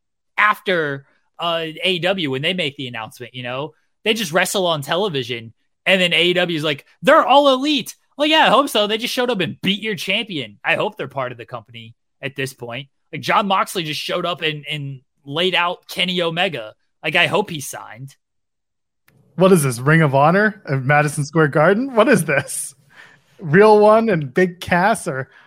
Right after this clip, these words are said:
Speaker 2: are Ring of Honor? <laughs> That was a great, great show that nobody watched and everyone got upset about.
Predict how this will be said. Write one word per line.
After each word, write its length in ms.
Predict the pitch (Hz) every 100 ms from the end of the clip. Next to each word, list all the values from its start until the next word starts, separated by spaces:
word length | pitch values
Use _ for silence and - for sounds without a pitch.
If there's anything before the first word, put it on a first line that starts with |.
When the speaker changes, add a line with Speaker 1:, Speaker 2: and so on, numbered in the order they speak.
| _ -
Speaker 2:
are 120 | 127
Ring 220 | 123 180
of 140 | 175
Honor? 440 | 143 160 220 240 - _ _ _ _ _ _ -
<laughs> 120 | 175 226 - 180 - 175 - _ - _ _ _ _ - 214 190 170
That 80 |
was 120 | 160 143
a 60 |
great, 400 | 139 147 143 -
great 300 | - 214 214
show 180 | - 180
that 220 | 143 131
nobody 400 | 139 165 156 147
watched 500 | 135 127 123 120 - -
and 100 | 143
everyone 320 | 135 143 135
got 140 | 131
upset 320 | 127 131 147 135
about. 260 | 135 139